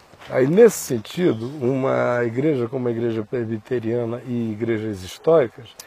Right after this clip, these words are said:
fazem menos mal psicológico ao indivíduo, porque existe menos cobrança de que o Espírito Santo tem que gerar uma alteração de personalidade,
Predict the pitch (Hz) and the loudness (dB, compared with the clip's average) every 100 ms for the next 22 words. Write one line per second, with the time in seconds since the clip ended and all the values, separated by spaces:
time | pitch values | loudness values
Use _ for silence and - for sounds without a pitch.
0 | - - - - - - 170 185 180 214 | -20 -20 -20 -20 0 4 6 6 8 8
1 | 214 160 151 175 160 - - 127 131 120 | 6 4 6 8 8 4 -10 0 4 6
2 | 123 104 - 120 117 117 107 110 104 - | 6 2 -4 -4 -4 -6 -8 -10 -10 -16
3 | - - - - - 120 160 156 160 147 | -20 -20 -20 -12 -8 2 6 6 4 0
4 | 156 170 185 - - 180 165 127 160 196 | 0 2 2 0 0 2 4 6 8 8
5 | 160 - - 110 - - - _ 123 139 | 4 -2 -12 -12 -14 -20 -20 _ -10 -8
6 | - 170 - - 180 156 - - 170 151 | -2 -2 -2 -4 -2 -4 -10 -6 -6 -6
7 | - 190 170 147 135 135 139 151 139 139 | 2 2 2 0 2 4 4 4 4 2
8 | 135 - - 175 165 131 - 165 160 127 | 0 -6 4 4 4 0 -4 -4 -4 -6
9 | - 127 - 117 110 104 104 107 107 104 | -8 -8 -8 -10 -10 -10 -12 -14 -16 -20